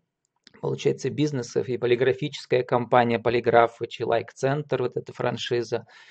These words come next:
и «Лайк-хостел» Пермь, и шоу «Вдохновляющая история Глагол», кстати. Вот ваши, м, руководители, ваши участники были у меня на одном из интернет-Т В эфиров в прошлом, рассказывали про шоу «Глагол». У нас тоже вдохновляющий,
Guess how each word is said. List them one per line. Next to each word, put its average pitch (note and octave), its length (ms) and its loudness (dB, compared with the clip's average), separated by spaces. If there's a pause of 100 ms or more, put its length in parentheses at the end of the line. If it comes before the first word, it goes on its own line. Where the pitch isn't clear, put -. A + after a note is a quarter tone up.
(140)
и - 80 -4
«Лайк-хостел» C3+ 840 6
Пермь, B2+ 440 4
и A2 400 0
шоу A2+ 640 6
«Вдохновляющая A2+ 720 0
история G#2+ 320 0
Глагол», A2 440 2
кстати. C3+ 680 -4 (440)
Вот B2 200 -2
ваши, A#2+ 420 4
м, A2 260 0
руководители, A2+ 840 2 (160)
ваши G#2 300 -8
участники A2 480 0
были A2+ 420 2 (160)
у A2+ 100 -10
меня A2 240 -2
на G#2+ 120 0
одном G#2+ 240 -2
из G2+ 100 -4
интернет-Т A2 520 -4
В G#2 140 -2
эфиров A2 340 0
в - 40 -20
прошлом, G#2+ 360 -4
рассказывали G#2+ 480 -4
про G#2+ 180 -6
шоу G#2 260 -2
«Глагол». G2 520 -4
У G#2+ 40 -6
нас G#2+ 180 -4
тоже G#2+ 360 0
вдохновляющий, G#2 1040 -4